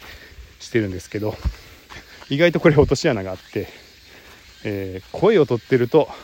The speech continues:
写真が撮れないっていうね。<laughs> そのiPhoneで声をボイスメモで撮ってるんで、まあ、その間写真が撮りにくくて、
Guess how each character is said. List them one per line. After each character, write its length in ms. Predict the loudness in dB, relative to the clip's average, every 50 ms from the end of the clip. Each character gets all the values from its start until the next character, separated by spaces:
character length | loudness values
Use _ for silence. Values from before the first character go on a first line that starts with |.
| -20 -20 -18
写 160 | -14 -14 -4
真 180 | -2 -2 2
が 100 | 2 2
撮 100 | 0 2
れ 60 | 0 0
な 120 | -2 -2
い 40 | -6
っ 40 | -8
て 200 | -14 -16 -18 -16
い 80 | -12
う 40 | -10
ね。 120 | -10 -10 -10 -12 -18 -20 -18 -16 -16 -16 -10 -6 -6 -6 -4 -6
<laughs> 720 | -10 -12 -12 -16 -18 -20 -18 -18 -18 -18 -16 -16 -16 -16
そ 140 | -8 -6 -4
の 100 | -4 0
iPhone 460 | 2 4 4 4 4 0 -2 -2 0
で 240 | -2 -2 -4 -4 -8 -12 -20 -20 -20 -20 -20 -20 _ _ _ _ _ _
声 260 | -4 0 2 4 4
を 100 | 4 4
ボ 160 | 4 4 2
イ 40 | 2
ス 100 | 2 0
メ 100 | -2 -2
モ 80 | -2 -2
で 80 | -2
撮 100 | -4 -6
っ 20 | -8
て 160 | -4 -2 -2
る 100 | 0 0
ん 80 | 0 -2
で、 280 | -2 -2 -4 -4 -6 -8 -14 -20 -20 -20 -20 -20 -20 -18 -14 -12 -8 -6 -4
ま 100 | -2 -2
あ、 20 | -2
そ 140 | -2 -2
の 120 | 0 2 2
間 360 | 2 4 4 4 4 2 0 -4
写 140 | -10 -12 -6
真 160 | -4 -2 -2
が 80 | -2 -2
撮 100 | -2 -4
り 80 | -4
に 80 | -4 -6
く 100 | -8 -10
く 80 | -12 -12
て、 160 | -12 -14